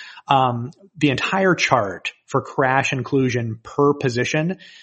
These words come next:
uh, is available for free on motorsports analytics dot com this week in case our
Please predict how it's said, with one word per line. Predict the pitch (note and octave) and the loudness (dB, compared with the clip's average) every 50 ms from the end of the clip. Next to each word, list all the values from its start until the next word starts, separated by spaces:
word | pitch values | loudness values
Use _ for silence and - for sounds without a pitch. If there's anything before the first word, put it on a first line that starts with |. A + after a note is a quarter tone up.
| - - _ _ _ - | -20 -20 _ _ _ -4
uh, | - C3 B2+ | -2 0 2
is | C#3+ C#3+ B2+ | 2 2 2
available | B2+ A2 C#3 C#3+ D3+ D#3 D3+ C3+ C#3+ C#3 C3 | 2 2 4 4 4 4 4 4 2 0 2
for | - E3 D#3+ D3+ | 2 2 2 2
free | - - D#3 D3+ C#3 C3+ C3+ C3+ | 2 2 2 2 4 2 2 2
on | B2+ B2+ C3 | 0 0 2
motorsports | C3 B2+ C3 C3 C3 - C#3 B2+ B2+ | 2 2 2 2 2 0 0 0 0
analytics | C3 B2+ B2 B2 A#2+ B2 B2 B2+ B2 - - | 0 0 0 0 0 2 2 0 0 0 0
dot | B2+ B2 A#2+ C3+ - | 2 2 2 2 0
com | - - B2 B2 B2 C3 C#3+ C#3 C3+ C3 | 0 0 2 2 2 0 -2 -4 -4 -2
this | - C#3+ C3 - | 0 0 0 0
week | - B2+ C3+ D3+ - D#3 | 0 0 0 0 -2 -2
in | C3+ A#2+ | -4 0
case | - - B2+ - | 0 0 2 4
our | B2 A#2+ A#2+ A#2 | 4 4 2 2